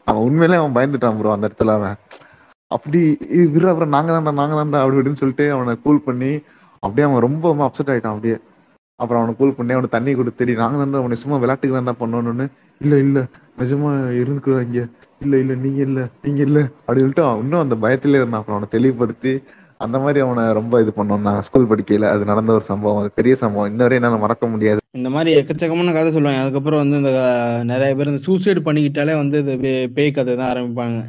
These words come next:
Speaker 2: ஏதாவது ஒரு சூசைடு எங்கேயாவது நடந்திருக்கும், கா-, காலேஜ் ஹாஸ்டல்ல, இல்லைன்னா ஏதாவது ரூம்ல வந்து சூசைடு நடந்திருக்கும்.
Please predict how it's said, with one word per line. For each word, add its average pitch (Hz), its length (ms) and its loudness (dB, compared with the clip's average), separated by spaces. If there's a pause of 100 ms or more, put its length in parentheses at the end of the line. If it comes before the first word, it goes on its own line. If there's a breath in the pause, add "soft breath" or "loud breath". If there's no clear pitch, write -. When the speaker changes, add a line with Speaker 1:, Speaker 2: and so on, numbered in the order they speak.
Speaker 2:
ஏதாவது 127 320 0
ஒரு 156 100 2
சூசைடு 151 360 -2
எங்கேயாவது 143 340 0
நடந்திருக்கும், 135 480 -4
கா-, 127 140 -10 (420 soft breath)
காலேஜ் 143 280 0
ஹாஸ்டல்ல, 135 500 0 (240)
இல்லைன்னா 127 280 -2
ஏதாவது 131 300 -2
ரூம்ல 135 180 -2
வந்து 131 180 -4
சூசைடு 156 320 0
நடந்திருக்கும். 123 540 -4